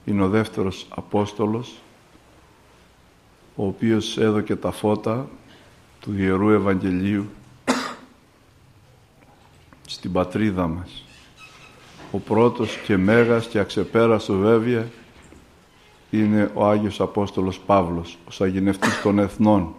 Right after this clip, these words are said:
Αλλά και ο Άγιος Ανδρέας επετέλεσε μεγάλο και σημαντικό έργο. Ξεκίνησε από τη Βηθσαϊδά της Γαλιλαίας, μαζί με τον αδελφό του,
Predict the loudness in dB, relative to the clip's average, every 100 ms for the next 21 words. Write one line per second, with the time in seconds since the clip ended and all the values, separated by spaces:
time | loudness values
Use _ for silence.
0 | -20 -20 -20 _ _ -20 -20 -20 _ -20
1 | _ -20 -20 -20 _ -2 0 0 2 4
2 | 4 4 0 0 2 4 4 2 -4 -8
3 | -4 -4 0 2 2 0 -2 -4 -4 -12
4 | -20 -20 -20 -20 -14 -2 0 2 4 4
5 | 4 2 -2 -10 -20 -10 -4 -4 -2 0
6 | 2 0 -2 2 2 4 2 2 2 -2
7 | -4 -12 -20 -20 -20 -20 -20 -20 -20 -20
8 | _ _ _ _ _ _ -12 -10 -4 2
9 | 4 2 0 -2 -2 -4 -6 -6 -6 -4
10 | -4 -4 -2 0 0 2 2 2 -6 -16
11 | -20 -20 -20 -20 -18 -12 -8 0 2 4
12 | 4 4 4 2 -2 -12 -20 -20 -20 _
13 | -20 -20 -20 -20 -20 -20 -20 -20 -20 -16
14 | -4 -2 0 2 2 2 2 2 0 2
15 | 2 2 0 -12